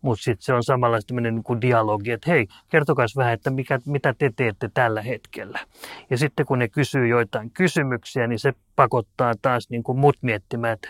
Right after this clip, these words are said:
hmm, hyvä kysymys, miksiköhän me oikeastaan niinku lähdettiin tähän tai tähän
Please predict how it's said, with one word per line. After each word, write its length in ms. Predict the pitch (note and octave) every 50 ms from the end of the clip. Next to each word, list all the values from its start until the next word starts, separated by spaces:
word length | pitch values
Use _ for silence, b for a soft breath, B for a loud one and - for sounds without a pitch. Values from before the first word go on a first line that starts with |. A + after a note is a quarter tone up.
| -
hmm, 240 | - D#3 C#3+ B2 G#2+ B B B B B - -
hyvä 220 | F3+ D3+ D3+ A#2
kysymys, 680 | - - D#3+ C#3 - - B2 A2+ A2 A2 G2+ - - _ b b b b b b b b b b b b b b b b b b _ _ _ _ -
miksiköhän 480 | E3+ F3+ - - - - C3+ B2 A#2+
me 100 | A#2+ B2
oikeastaan 540 | B2+ B2 G#2+ - A#2 - - - C#3 B2 A#2+
niinku 220 | B2 - - D3
lähdettiin 680 | D3+ D#3 D#3 C3+ A#2 B2 A2+ _ _ - B2+ A#2+ A2 -
tähän 340 | - C3 A#2 A#2+ A#2 G#2
tai 180 | - C3 A#2 A2+ G#2+
tähän 400 | - C3 A#2 A2+ A2+ A2+ A#2 G2+